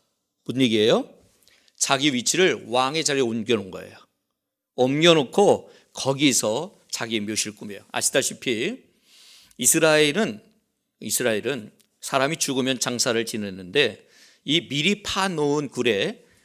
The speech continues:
넣어놓습니다. 그대로 넣어서 풍화작용에 의해서, 바람에 의해서 자연적 썩게 만들어요. 그리고 시기가 흘러서 지나서 다 썩었을 때쯤 되면 그러면 사람들이 가서 그 수습해가지고, 그래서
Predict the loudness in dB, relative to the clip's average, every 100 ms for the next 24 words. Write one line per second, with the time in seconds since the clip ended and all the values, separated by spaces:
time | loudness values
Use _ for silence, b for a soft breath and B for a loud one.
0 | b 2 6 6 4 -2 -6 -10 -6 -4
1 | -4 -2 -4 -2 -4 -4 -6 -6 -2 0
2 | 0 0 0 -2 -2 -4 -6 -10 b b
3 | b -4 0 2 2 2 2 2 0 0
4 | -2 -2 0 2 2 0 -2 -2 -2 -2
5 | 0 -2 -4 -10 -12 _ B B B -2
6 | 2 2 2 0 0 -2 -2 -2 0 0
7 | 0 -2 -2 0 0 2 2 2 -4 B
8 | B B -12 -6 -2 0 2 0 0 -2
9 | 0 0 0 -4 -4 -2 0 0 -4 b
10 | b -2 0 0 -2 -4 -6 -4 -6 -6
11 | -10 2 4 2 B B _ -4 -2 -2
12 | -6 -6 -4 -2 0 0 0 4 4 2
13 | -10 -4 -4 2 0